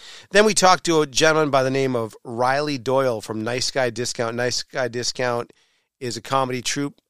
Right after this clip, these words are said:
out in Los Angeles. Um, and Riley is someone that I took improv classes with during covid online.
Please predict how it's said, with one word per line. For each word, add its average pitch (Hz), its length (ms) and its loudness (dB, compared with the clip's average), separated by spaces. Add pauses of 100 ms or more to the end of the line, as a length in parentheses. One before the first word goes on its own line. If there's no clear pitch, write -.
out 123 160 -2
in 120 60 -8
Los 113 280 -4
Angeles. 147 600 -4 (520)
Um, 110 600 -4 (100)
and 117 240 -2
Riley 127 520 -2
is 120 140 -6
someone 123 300 -2
that 117 120 -4
I 113 80 -6
took 123 220 -8
improv 123 500 -4
classes 117 560 -6
with 113 600 -4
during 139 320 0
covid 139 480 -2 (120)
online. 131 760 -2